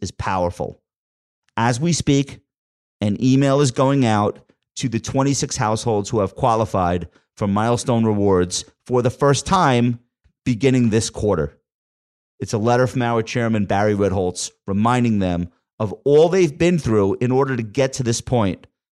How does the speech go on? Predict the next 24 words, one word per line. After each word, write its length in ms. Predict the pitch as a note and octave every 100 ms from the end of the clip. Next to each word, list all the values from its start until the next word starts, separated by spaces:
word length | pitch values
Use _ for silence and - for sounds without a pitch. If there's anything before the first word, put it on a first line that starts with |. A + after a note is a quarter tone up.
| _
and 220 | - A2
how 340 | B2 D#3+ E3+ F#3+
important 720 | F3 D3 - E3+ C3 G2+ - - _ _ -
their 160 | A#2+ -
own 240 | C3+ D3
behavioral 600 | C3 A#2 C#3+ D3 D3+ D3+
contribution 960 | D3+ D#3 B2+ - A2+ B2 C3+ - F#2 F2+ - -
has 200 | C3 A2
been 240 | C3+ B2
to 80 | C3+
the 80 | C#3+
results. 580 | D#3 G3+ E3+ - - - _ _ _ _ _ _ _ _ _ _ _
Just 240 | - G#3+ A3+
to 80 | G3
give 180 | A3+
you 100 | G#3
some 240 | F3+ F#3 D3+
sense 420 | - D3+ C3 - -
of 140 | A#2+
who 260 | - F3+ F3
these 180 | E3+ D#3
twenty-six 520 | - C#3 C3+ C#3+ -
families 400 | C3 A#2+ A#2 G#2
are, 340 | A#2+ G#2+ F#2+